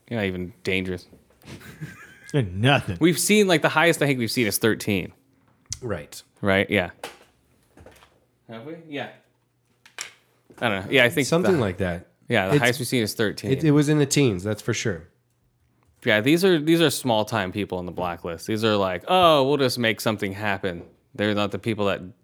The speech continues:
Speaker 1: do, these are people, these are the people that work for the people on the top of the blacklist. That's what it looks like. All right, so you rated that. I rated it, um, what did I rate it? Oh, um, yeah. Uh, what's it called? Uh, four out of five Watchdog kids.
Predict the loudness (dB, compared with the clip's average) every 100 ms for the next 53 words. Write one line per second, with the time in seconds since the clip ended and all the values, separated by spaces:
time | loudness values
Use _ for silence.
0 | -6 -2 -2 -4 -2 0 0 -2 -4 -2
1 | -2 0 2 2 2 2 2 2 2 0
2 | 0 0 -2 -2 -2 0 0 0 0 -4
3 | -2 0 0 -2 -6 -6 -6 -10 -12 -20
4 | _ _ -8 -8 _ _ -20 -20 -20 -20
5 | -20 _ -20 -20 -20 -20 _ -8 -4 -2
6 | -4 -6 -8 -10 _ _ _ -20 _ _
7 | _ _ -12 -12 -14 _ -14 -10 -8 -4
8 | 0 0 0 0 2 4 4 4 4 4
9 | 4 6 4 4 0 -4 -8 -8 -6 -4
10 | -4 -6 -2 4 4 2 -6 _ _ 0
11 | 4 4 4 0 -2 _ _ _ _ _
12 | _ -6 -2 0 0 -2 -6 -4 -4 -6
13 | _ _ -8 -2 0 0 2 2 2 2
14 | 2 2 0 0 0 0 0 -4 -4 -8